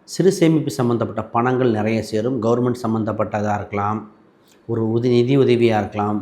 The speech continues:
வேலை வாய்ப்பா இருக்கலாம், டிரான்ஸ்போர்ட் அனைத்திலும் சக்ஸஸ். மேசராசிக்கு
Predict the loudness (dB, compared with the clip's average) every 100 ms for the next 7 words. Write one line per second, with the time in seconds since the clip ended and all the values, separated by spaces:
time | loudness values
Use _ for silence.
0 | -2 0 2 2 2 0 -4 -4 -4 -6
1 | -2 0 0 -2 -6 -6 -4 -2 -4 -4
2 | -4 -6 -10 -12 -14 -16 _ -20 -14 -2
3 | 2 6 6 6 2